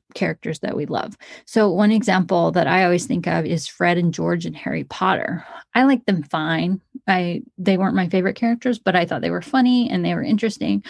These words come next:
But the reason I really felt connected to them is how much they are connected to each other, how much they were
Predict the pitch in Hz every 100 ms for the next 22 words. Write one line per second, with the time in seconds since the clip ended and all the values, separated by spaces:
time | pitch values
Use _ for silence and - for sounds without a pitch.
0 | - - - - 233 - - _ 226 208
1 | 196 214 254 262 240 196 - 180 170 214
2 | 202 185 - 175 - - 175 185 - 190
3 | - 175 180 175 190 202 - - - -
4 | 196 185 180 - 196 196 196 196 185 180
5 | - - - 175 175 175 175 - _ _
6 | _ _ - - 190 - 190 170 185 -
7 | 185 175 - - 185 165 - - - 226
8 | 202 - - 190 180 180 175 175 185 180
9 | 165